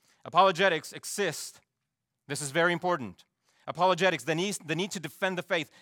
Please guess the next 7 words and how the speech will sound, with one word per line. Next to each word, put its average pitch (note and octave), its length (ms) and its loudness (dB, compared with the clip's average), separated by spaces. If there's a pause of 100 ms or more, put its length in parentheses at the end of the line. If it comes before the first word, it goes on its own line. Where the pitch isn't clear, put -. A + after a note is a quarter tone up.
exists G3 580 -4 (280)
because F3+ 480 0 (100)
sin G3+ 720 -2 (680)
leads F#3+ 720 -4
men E3+ 580 -2 (580)
to E3+ 160 -8
question E3+ 720 -2